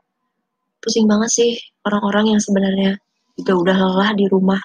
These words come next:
terus, termasuk gue. Udah khawatir kapan ini selesai. Terus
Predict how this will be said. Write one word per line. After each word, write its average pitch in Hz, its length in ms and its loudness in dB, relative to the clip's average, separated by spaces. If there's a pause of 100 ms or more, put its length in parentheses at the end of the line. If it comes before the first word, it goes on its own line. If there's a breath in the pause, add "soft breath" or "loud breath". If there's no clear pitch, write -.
terus, 196 400 -6
termasuk 190 400 -6
gue. 202 400 0 (1080 loud breath)
Udah 190 500 -2 (680 loud breath)
khawatir 233 720 0
kapan 208 300 0 (100)
ini 202 100 2 (220)
selesai. 214 800 0 (1040)
Terus - 160 -2